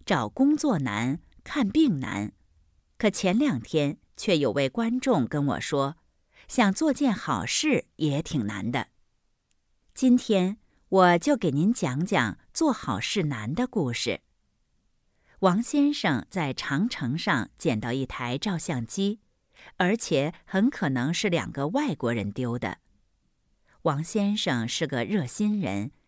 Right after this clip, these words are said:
拾金不昧，想尽快把相机还给失主。可怎么还？还给谁？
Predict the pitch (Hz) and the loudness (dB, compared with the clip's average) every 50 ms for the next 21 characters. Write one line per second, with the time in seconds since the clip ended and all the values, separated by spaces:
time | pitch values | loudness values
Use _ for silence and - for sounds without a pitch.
0 | _ _ _ - - - 170 170 165 - 247 254 254 - 139 123 139 170 214 208 | _ _ _ -6 -2 0 0 2 2 2 0 0 0 -2 -2 -2 0 0 -2 -2
1 | - - _ _ _ _ _ _ _ _ _ _ _ - - 240 233 262 285 - | -4 -6 _ _ _ _ _ _ _ _ _ _ _ -4 0 2 2 2 2 0
2 | - 170 127 107 - - 220 190 165 147 117 101 - - - 202 160 143 143 - | -2 -2 -2 -2 -4 -4 -4 -4 -4 -6 -8 -6 -6 -4 -4 -2 -2 -4 -2 0
3 | 196 190 202 202 - - 139 123 151 214 262 - 208 - - - 139 143 - 143 | 0 2 2 0 -2 -4 -6 -4 -4 -4 -4 -4 -4 -4 -2 -2 -2 -2 -4 -4
4 | 90 71 - - _ _ _ _ _ _ _ _ _ _ _ _ _ _ _ _ | -6 -6 -8 -10 _ _ _ _ _ _ _ _ _ _ _ _ _ _ _ _
5 | _ - - - 320 320 277 208 151 120 98 - - - 113 120 123 143 202 226 | _ -8 -4 -2 -2 0 0 0 0 0 -4 -6 -4 -2 -2 0 0 -2 -2 -4
6 | - _ _ _ _ _ _ _ - - 196 208 262 285 233 156 - - - 123 | -8 _ _ _ _ _ _ _ -4 -2 0 0 0 0 -2 -2 -2 0 0 0
7 | 113 120 147 208 - | 2 2 0 -2 -4